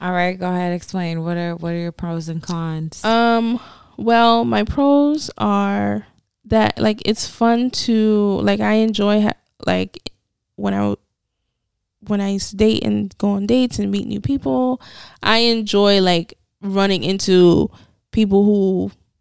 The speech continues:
Speaker 2: think like me,
Speaker 1: Mm-hmm.
Speaker 2: um, or who are, like, when I bring up the fact, like, I'm an entrepreneur and they do take, like, actual interest, and we can have, like, a really great conversation just about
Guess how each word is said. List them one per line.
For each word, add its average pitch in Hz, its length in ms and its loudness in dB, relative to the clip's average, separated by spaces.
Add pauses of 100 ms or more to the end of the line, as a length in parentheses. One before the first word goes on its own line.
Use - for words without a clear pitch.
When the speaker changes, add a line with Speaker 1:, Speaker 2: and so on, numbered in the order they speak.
(520)
Speaker 2:
think 202 220 -2
like 240 220 2
me, 247 400 0 (240)
Speaker 1:
Mm-hmm. 180 480 -6
Speaker 2:
um, 202 480 2
or 202 440 2
who 208 180 2
are, 196 180 2
like, 196 260 -4 (680)
when 208 140 -2
I 208 80 2
bring 202 200 0
up 196 80 -4
the 190 100 -4
fact, 202 280 -2
like, 196 100 -2
I'm 196 140 -2
an 196 80 -6
entrepreneur 240 840 -4
and 208 420 -6
they 214 140 -2
do 185 220 -4
take, 208 260 -4
like, 202 300 -6
actual 202 540 -4
interest, 226 640 2
and 196 360 -8 (320)
we 208 80 -4
can 202 120 -2
have, 196 180 0
like, 196 160 0
a 208 60 0
really 202 260 2
great 202 180 0
conversation 202 640 -2
just 185 240 -6
about 196 440 -2